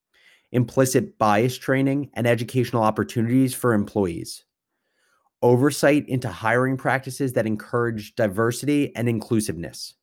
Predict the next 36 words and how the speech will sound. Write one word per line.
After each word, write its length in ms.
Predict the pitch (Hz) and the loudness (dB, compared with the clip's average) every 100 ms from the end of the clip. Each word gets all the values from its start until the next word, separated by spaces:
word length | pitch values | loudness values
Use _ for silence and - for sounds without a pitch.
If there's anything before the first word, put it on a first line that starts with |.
| _ _ _ _ _ - | _ _ _ _ _ -10
vetting 480 | 104 135 143 156 151 - | 0 4 6 4 4 0
and 220 | 123 113 | -2 0
researching 680 | 117 123 135 127 143 143 135 - | -2 -2 -2 -2 -4 -4 -8 -2
organizations 760 | 127 113 113 104 107 117 135 - | 0 2 2 2 0 0 -4 -4
to 200 | - 117 | -4 2
donate 520 | 117 120 127 143 - | 2 4 2 0 -2
to 220 | 156 147 | 0 2
based 300 | 127 117 113 | 4 0 0
on 100 | 107 | 0
an 180 | 107 - | 0 -2
annual 360 | 117 123 135 131 | -2 0 2 0
charitable 460 | - 123 110 107 | -2 -2 0 2
giving 360 | 104 104 110 104 | 2 2 0 0
budget 340 | 120 113 127 | 0 0 0
the 60 | 117 | -2
Brew 240 | 101 104 95 | 0 0 0
sets. 500 | - - - - - _ _ _ _ _ _ _ - | -2 -6 -6 -16 -18 _ _ _ _ _ _ _ -2
I 80 | 127 | 2
want 200 | 135 156 | 4 6
to 60 | |
reiterate 500 | 156 143 120 120 110 | 6 6 4 2 0
that 180 | 110 110 | -6 -4
this 220 | 120 113 | -6 -4
is 80 | 107 | -2
a 100 | 101 | -2
single 480 | - - 123 123 117 | -4 -2 0 2 0
action 520 | 95 95 - 95 90 95 _ _ - | 0 -2 -4 -8 -8 -12 _ _ -2
within 280 | 117 127 117 | 2 2 0
a 100 | 110 | -2
continuous 720 | 120 104 - 143 147 151 - | -2 -4 -2 4 4 4 0
effort 440 | 113 110 127 135 - | -2 0 0 0 -2
that 120 | 113 | 0
our 160 | 117 117 | 2 2
organization 840 | 120 110 123 113 113 107 110 110 - _ _ - | 0 0 0 0 0 0 0 -2 -4 _ _ -4
will 140 | 117 110 | 2 4
make 400 | 104 113 135 | 4 2 -2